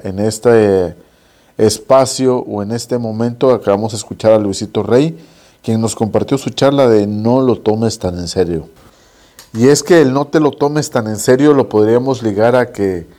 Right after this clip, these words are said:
no debes de creerte todo lo que haces. Sí te debes de creértela, que también no es lo mismo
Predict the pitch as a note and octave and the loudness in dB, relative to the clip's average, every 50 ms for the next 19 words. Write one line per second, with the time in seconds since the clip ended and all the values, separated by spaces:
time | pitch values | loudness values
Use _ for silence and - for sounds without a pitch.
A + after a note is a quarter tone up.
0 | _ _ _ _ _ _ _ - A2+ A2+ B2 C3 C3+ C3+ C#3+ C#3 B2+ C#3 A2 - | _ _ _ _ _ _ _ -6 -2 2 4 6 6 6 4 2 2 -2 -2 -2
1 | - G#2+ A2 A#2 A#2+ A#2 - C3 A#2 - - A#2+ B2+ B2+ B2 A2+ G2+ - G#2+ A2 | 0 2 4 2 2 2 0 -2 -2 0 2 2 2 2 0 -2 -2 0 2 2
2 | A#2+ A2+ - - F#2 - - - C#3+ D3 D3+ - D#3 C#3+ C3+ C#3 C#3+ D3+ D3+ C#3 | 2 0 -2 -8 -14 -6 0 0 0 0 2 2 4 4 6 6 6 4 4 2
3 | D3 C3 - - G#2+ A2 A#2+ C3+ C#3 C#3 - D#3 D3 C#3+ C3+ - - G#2 G2+ - | 0 -2 -2 0 2 4 4 4 2 2 0 2 2 2 0 -2 -4 -8 -8 -8
4 | - G2 F2+ F#2 G#2 A2+ A#2+ A#2+ A#2+ B2 B2 A#2+ - C3 C3 C3 C3 C#3 C3+ B2+ | -8 -10 -8 -6 -4 -4 -4 0 2 2 2 2 0 -2 -2 0 0 -2 -4 -4
5 | C3+ C#3 C#3+ D3 | -4 -6 -8 -8